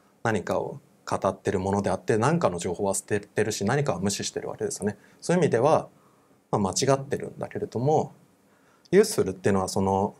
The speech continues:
実用的とかアプリケーションとしてとかそういう意味ではなくて、なんというか、そこからどういう理解を生み出すかとか、どういう、なんていうんですかね、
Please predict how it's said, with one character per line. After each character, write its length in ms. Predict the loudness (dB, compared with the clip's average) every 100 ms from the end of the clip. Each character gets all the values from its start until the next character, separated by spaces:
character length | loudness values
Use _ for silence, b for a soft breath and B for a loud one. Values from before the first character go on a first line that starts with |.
| _ _ -8
実 300 | -6 0 2
用 120 | 2
的 440 | 2 0 2 -2
と 220 | -2 -6
か 300 | -2 -2 -2 -4
ア 100 | 0
プ 80 | 0
リ 80 |
ケ 120 | 2 2
ー 20 |
シ 100 | 2
ョ 40 |
ン 40 | 0
と 80 |
し 60 | 0
て 100 | 0
と 80 | 0
か 80 | -4
そ 140 | 0
う 20 |
い 40 | 2
う 20 |
意 20 |
味 60 | 2
で 80 |
は 80 | 0
な 140 | -4 -8
く 80 |
て、 320 | -2 -2 -2 -6 b b b b b _ _ -8
な 80 | -6
ん 80 | -4
と 80 | -4
い 40 |
う 40 | -2
か、 280 | -4 -4 -8 _ _ _ _ _ -8
そ 200 | -4 -2
こ 440 | 2 4 4 0 -2
か 120 | 4
ら 120 | 6 6
ど 200 | 4 4
う 60 |
い 80 | 4
う 60 | 4
理 120 | 0
解 260 | 2 2 2
を 80 | -2
生 60 |
み 100 | -4
出 140 | -2 -2
す 120 | -2
か 120 | -6
と 120 | -8
か、 320 | -2 0 0 -4 0
ど 140 | 4
う 80 | 4
い 280 | 6 6 4
う、 120 | 2 b b b b b b b b b b _ _
な 120 | -2
ん 60 | -2
て 100 | -4
い 20 |
う 40 | -6
ん 20 |
で 60 |
す 80 | -6
か 80 | -8
ね、 160 | -10